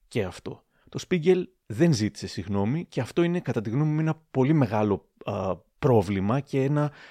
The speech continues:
πολύ μεγάλο μείον, γιατί ενώ έγραψε ένα κείμενο στο οποίο παραδέχεται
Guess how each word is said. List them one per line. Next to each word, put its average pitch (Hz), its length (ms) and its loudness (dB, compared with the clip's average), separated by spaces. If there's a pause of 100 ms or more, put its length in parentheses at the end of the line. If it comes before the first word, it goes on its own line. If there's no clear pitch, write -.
πολύ 131 180 2
μεγάλο 120 400 4
μείον, 113 640 2
γιατί 120 360 0
ενώ 143 280 4
έγραψε 135 440 0
ένα 135 120 0
κείμενο 131 380 0
στο - 160 -6
οποίο 143 220 0
παραδέχεται 120 840 -2